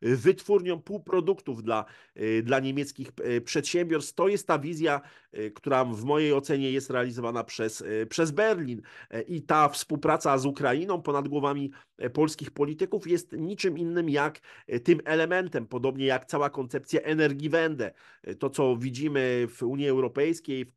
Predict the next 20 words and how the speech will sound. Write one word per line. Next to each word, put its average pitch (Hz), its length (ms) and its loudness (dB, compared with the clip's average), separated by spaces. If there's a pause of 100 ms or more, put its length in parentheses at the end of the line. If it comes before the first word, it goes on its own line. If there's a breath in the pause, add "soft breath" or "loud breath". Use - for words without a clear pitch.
(140)
i, 113 200 -4 (280)
to, 110 100 -8
co, 117 220 2
co 143 100 4
jest 135 100 6
nazywane 135 380 6
Zielonym 139 460 6
Ładem, 160 420 6 (340 loud breath)
e, 110 220 2
robionym 127 460 2
przez, 120 600 -2 (100)
no, 120 80 -6
jak 123 160 -4
to 123 100 -6
niektórzy 120 460 -2 (300 loud breath)
złośliwie 123 600 0
mówią, 127 280 0
przez 123 400 -6
zielonych 151 640 2
kmerów, 170 540 -2